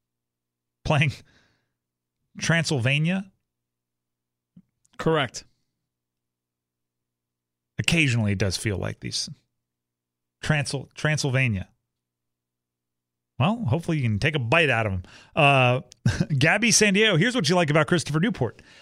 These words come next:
Speaker 1: Uh, they beat Rhode Island College. Throw that out there.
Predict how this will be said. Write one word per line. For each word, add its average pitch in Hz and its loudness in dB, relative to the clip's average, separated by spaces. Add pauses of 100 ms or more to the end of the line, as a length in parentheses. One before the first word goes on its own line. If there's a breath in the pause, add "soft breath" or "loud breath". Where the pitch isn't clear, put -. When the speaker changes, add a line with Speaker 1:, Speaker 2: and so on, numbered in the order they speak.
(120 loud breath)
Speaker 1:
Uh, 139 2
they 143 4
beat 208 2
Rhode 175 4
Island 165 2
College. 117 -2 (640)
Throw 110 0
that 110 0
out 90 -4
there. 101 -4